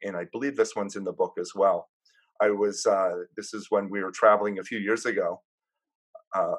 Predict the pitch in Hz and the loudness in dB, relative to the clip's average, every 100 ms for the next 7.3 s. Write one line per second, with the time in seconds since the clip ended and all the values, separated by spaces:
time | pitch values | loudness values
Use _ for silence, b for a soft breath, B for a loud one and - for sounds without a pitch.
0 | - - - - 131 - 143 - 117 120 | -6 -10 -2 2 2 0 -6 -2 2 4
1 | 117 113 110 107 _ 104 101 104 95 95 | 4 2 2 -4 _ -2 -2 0 -2 -2
2 | - 127 117 120 110 107 104 - 104 101 | -6 -4 -4 -4 -4 0 0 -2 -8 -6
3 | 95 98 - 98 101 92 104 95 92 - | -6 -4 4 4 4 -2 2 4 4 0
4 | 117 - 110 101 98 104 98 101 90 104 | -6 -6 0 0 0 0 -2 0 -2 -2
5 | 92 98 92 87 87 87 87 _ _ _ | -6 -6 -6 -4 -4 -6 -10 _ _ _
6 | _ _ _ _ _ _ _ - 120 117 | _ _ _ _ _ _ _ 0 4 4
7 | 113 107 | 2 -2